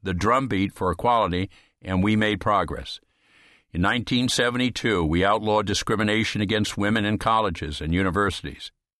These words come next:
The next year, we passed the Rehabilitation Act as a down payment on ending discrimination against the disabled.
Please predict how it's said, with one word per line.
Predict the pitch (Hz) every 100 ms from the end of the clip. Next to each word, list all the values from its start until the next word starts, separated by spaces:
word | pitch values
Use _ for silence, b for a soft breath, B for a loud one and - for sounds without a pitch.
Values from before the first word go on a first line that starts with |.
| _ -
The | 95
next | 123 120 -
year, | 123 123
we | 120 107
passed | 120 117 120 -
the | 95
Rehabilitation | 110 113 113 110 113 104 - 80
Act | 67 67 - _ _
as | 82 76
a | 71
down | 95 104 110
payment | - 113 110 104
on | 101 98
ending | 110 110 98
discrimination | 95 - 107 104 104 98 104
against | 92 104 101
the | 101
disabled. | 90 95 104 98 80 62